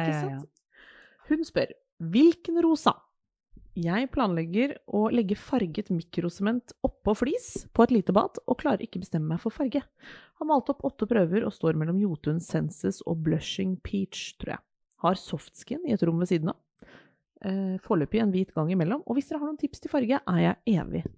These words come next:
Speaker 1: takknemlig, skriver hun.
Speaker 2: Altså, da ville jo jeg gjort det så enkelt at jeg rett og slett valgte softskin på det badet.
Speaker 1: Ja, for det var den fargen hun også hadde, eh, like ved, var det ikke
Speaker 2: Ja.
Speaker 1: det?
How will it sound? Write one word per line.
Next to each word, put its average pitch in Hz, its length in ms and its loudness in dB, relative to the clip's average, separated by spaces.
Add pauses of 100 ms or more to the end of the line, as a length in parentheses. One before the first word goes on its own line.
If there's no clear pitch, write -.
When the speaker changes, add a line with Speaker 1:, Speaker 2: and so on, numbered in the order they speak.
Speaker 1:
takknemlig, - 480 -6 (160)
skriver - 380 -6
hun. - 80 -20 (760)
Speaker 2:
Altså, 254 280 4 (340)
da 226 160 0 (320)
ville 196 260 2
jo 202 60 6
jeg 185 320 2 (140)
gjort - 260 -14
det 185 80 -4
så 240 80 -2
enkelt - 480 -6
at 185 80 -4
jeg 170 240 0
rett - 320 -16
og - 80 -12
slett 165 320 -12
valgte 156 400 -8
softskin - 880 -6
på 170 160 -2
det 156 80 -4
badet. 143 300 -8 (420)
Speaker 1:
Ja, 165 160 -6
for - 120 -12
det 214 120 -6
var 214 80 -4
den 208 120 -4
fargen 175 300 0
hun 185 140 -2
også - 280 -2
hadde, 151 300 0 (140)
eh, 156 640 0
like 170 280 0
ved, 214 120 2
var 277 100 0
det 208 80 2
ikke 202 140 8
Speaker 2:
Ja. 220 40 -4
Speaker 1:
det? 214 60 -12